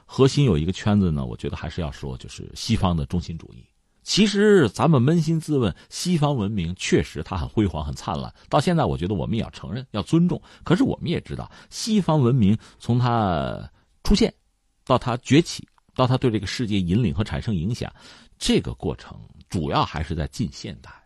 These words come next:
在古代文明，你能说比如巴比伦文明就不辉煌吗？你能说玛雅文明就不灿烂吗？古埃及的文明怎么样？我们不说中国，都一样的，甚至更好啊。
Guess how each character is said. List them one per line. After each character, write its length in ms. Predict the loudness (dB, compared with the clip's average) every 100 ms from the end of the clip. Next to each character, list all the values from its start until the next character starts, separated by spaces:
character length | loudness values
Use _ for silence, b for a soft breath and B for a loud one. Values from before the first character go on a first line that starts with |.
| _ _ _
在 180 | 2 2
古 300 | 2 -2 0
代 160 | 2 2
文 160 | 2
明， 220 | 2 0 -2 b
你 160 | 0 0
能 160 | 0
说 180 | 0 -2 b _
比 100 | -6
如 60 |
巴 160 | -2 -2
比 120 | 0
伦 120 | -2
文 140 | 0 2
明 180 | 2 0 b b b -2
就 120 | 0
不 160 | 2
辉 160 | 0 -2
煌 240 | -2 -4
吗？ 160 | -6 -10 _
你 160 | 0
能 100 | 2
说 160 | 4 2 b b
玛 380 | 2 4 2
雅 180 | 0 -2
文 180 | 0 2
明 160 | 2 0
就 120 | -2
不 200 | -4 -4
灿 240 | -4 -4
烂 220 | -2 -2
吗？ 180 | -4 -8 -14 _
古 140 | 2
埃 220 | 4 4
及 120 | 2 0
的 120 | 0
文 100 | 2
明 140 | 0
怎 120 | -2
么 60 | -4
样？ 100 | 0
我 120 | 0
们 80 | 2
不 120 | 2
说 160 | 2 0
中 160 | -2
国， 240 | -8 -12 -18 _ _ _
都 180 | 0 2
一 120 | 2
样 200 | 0 -2
的， 80 | -2
甚 160 | 0
至 80 | 2
更 160 | 0 -4
好 200 | -8 -12 -16
啊。 100 | -20